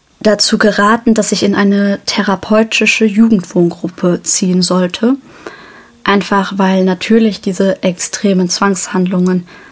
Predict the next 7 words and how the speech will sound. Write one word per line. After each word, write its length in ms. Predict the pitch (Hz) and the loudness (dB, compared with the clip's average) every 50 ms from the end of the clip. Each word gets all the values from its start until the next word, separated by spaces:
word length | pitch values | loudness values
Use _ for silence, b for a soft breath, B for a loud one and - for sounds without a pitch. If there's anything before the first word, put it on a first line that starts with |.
| B B B - | B B B -2
auch 180 | 190 185 - | -2 -2 0
zu 240 | - - 226 190 175 | 0 0 0 0 0
Hause 400 | 185 202 202 202 190 196 190 180 | 2 2 2 2 0 -2 -4 -2
zu 400 | - - - - 190 180 185 180 - _ _ _ _ | -2 -2 -2 0 0 -2 -2 -6 -10 _ _ _ _
Konflikten 640 | - - 190 180 - - 208 208 - - - 196 180 | -4 -4 -4 -2 0 -2 -4 -4 -4 -4 -2 0 0
geführt 420 | 185 180 - - 190 180 180 - | -2 -4 -4 -4 -4 -4 -4 -4
haben. 380 | 202 185 185 180 185 180 175 | -4 -4 -2 0 0 -2 -2